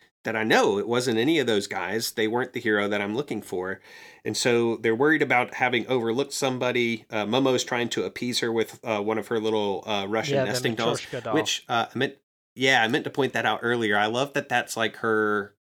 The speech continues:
Speaker 1: her default thing to create. Um, when she was explaining her quirk to
Speaker 2: Yep.
Speaker 1: Fat Gum, she was also creating some, which is really
Speaker 2: Yep,
Speaker 1: cool.
Speaker 2: and I, it's, it's one, it's one of those things where, no, that's a consistent thing from the main series. She can make
Speaker 1: Yep.
Speaker 2: these without, like, she's, these were, like, one of the first things she could,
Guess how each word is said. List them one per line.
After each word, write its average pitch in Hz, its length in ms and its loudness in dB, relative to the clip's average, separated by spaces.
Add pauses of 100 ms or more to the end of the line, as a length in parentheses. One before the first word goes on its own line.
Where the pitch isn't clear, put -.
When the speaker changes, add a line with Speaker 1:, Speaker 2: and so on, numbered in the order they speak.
(140)
Speaker 1:
her 127 100 0
default 110 720 -4
thing 120 240 0
to - 100 -6
create. 104 600 -4
Um, 104 220 0
when 101 100 0
she 123 120 -2
was 110 140 -4
explaining 104 560 -2
her 98 380 -2
quirk - 480 -6
to - 140 -6
Speaker 2:
Yep. 104 120 2
Speaker 1:
Fat 90 300 -4
Gum, 92 180 -6
she - 140 -8
was - 160 -10
also 92 260 -8
creating - 480 -8
some, - 220 -10
which 104 160 -10
is 107 120 -12
really 151 140 -2
Speaker 2:
Yep, 147 120 2
Speaker 1:
cool. - 140 -8
Speaker 2:
and 160 140 0
I, 151 60 4
it's, 151 500 -2
it's 160 300 -6
one, 170 200 2
it's 202 200 0
one 185 120 4
of 196 60 4
those 185 160 2
things 175 240 2
where, 160 80 4
no, 160 220 6
that's 143 180 4
a 170 60 -4
consistent 147 560 -8
thing 143 160 -4
from 147 140 -10
the 139 60 -8
main 143 220 -2
series. 139 420 -2 (260)
She 214 280 0
can 233 240 4
make 180 320 6
Speaker 1:
Yep. 160 200 2
Speaker 2:
these 143 160 -6 (220)
without, 170 580 8
like, 139 220 2
she's, 185 560 -4
these 156 160 -4
were, 175 80 0
like, 143 160 0
one 139 120 -6
of - 20 -10
the 135 120 -10
first 151 260 -6
things 151 160 -2
she - 160 -6
could, 135 180 -10